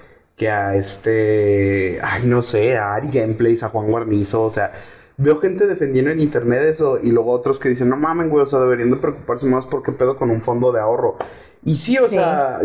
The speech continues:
Speaker 1: yo, yo soy consciente de que ya debería de dejar como también ese pedo de pelearme con gente en Facebook, porque, porque hasta cierto punto yo me volví consciente de tanto de mi salud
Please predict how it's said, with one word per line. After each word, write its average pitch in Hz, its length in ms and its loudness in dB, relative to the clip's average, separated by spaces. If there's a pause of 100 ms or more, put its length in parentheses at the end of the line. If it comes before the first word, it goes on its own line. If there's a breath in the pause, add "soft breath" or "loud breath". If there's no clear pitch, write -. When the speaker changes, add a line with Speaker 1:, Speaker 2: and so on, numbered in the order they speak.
(100)
Speaker 1:
yo, 135 440 4
yo 135 220 2
soy 151 180 0
consciente 147 480 0
de 135 120 0
que 113 120 0
ya 107 180 2
debería 110 760 2
de 117 140 -2
dejar 104 500 -4
como 110 220 -2
también 101 280 0
ese 104 160 -4
pedo 107 300 0
de 104 60 -6
pelearme 101 400 -2
con 110 180 -2
gente 101 240 -6
en 104 100 -4
Facebook, 98 520 -2 (580 loud breath)
porque, 113 1400 2
porque 156 220 0
hasta 151 200 -2
cierto 160 340 -2
punto 208 440 0 (840 loud breath)
yo 151 340 4
me 190 140 2
volví 147 340 2
consciente 139 600 0
de 113 560 2
tanto 123 420 -2
de 123 80 2
mi 127 140 2
salud 175 440 0